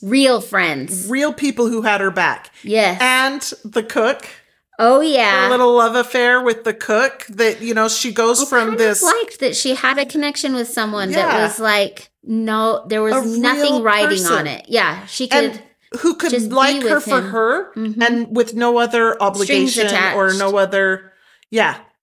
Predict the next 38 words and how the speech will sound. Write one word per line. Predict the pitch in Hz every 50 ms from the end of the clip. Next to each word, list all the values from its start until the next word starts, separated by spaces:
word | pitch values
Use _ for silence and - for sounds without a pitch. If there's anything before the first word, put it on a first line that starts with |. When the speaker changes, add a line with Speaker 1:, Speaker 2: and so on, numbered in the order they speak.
| _ _ - - - -
Speaker 1:
It | - 294 277
wasn't | 226 285 302 311 302 339 311 -
like | 240 254 254 226 240 - -
a | 233 202
business | 226 247 247 220 208 190 175 180 180 -
deal. | - 165 143 107 65 - - - -
Speaker 2:
No. | 240 226 151 - - - - -
Speaker 1:
Like, | 220 233 220 208 196 - -
"I'm | - 233 240 247
gonna | 262 269 262 247
like | 240 233 226 226 220 -
you | 226 220 214 214 208
if | 202 202 -
you | 220 220
do | 220 220 226 214
this | 220 220 220 220
for | - 226
me, | 214 202 196 190 190
and | 190
then | 190 185
I'll | 190 190 196 202
do | 220 208
Speaker 2:
Yeah. | 202
Speaker 1:
this | 196 202 202 202 -
for | - 214
you." | 208 190 180 175
It | - - 220 226
wasn't | 214 233 240 240 269 262 - 233
a |
transaction. | 240 - 247 226 202 185 - 185 233 330
Speaker 2:
No, | 233
and | 220
she | 214 - - 311 180
kept | 233 269 247 247
saying, | - - 233 220 214
"No, | 220 233
we're | 226 233 247
not, | 233 233 233 220 - - - - -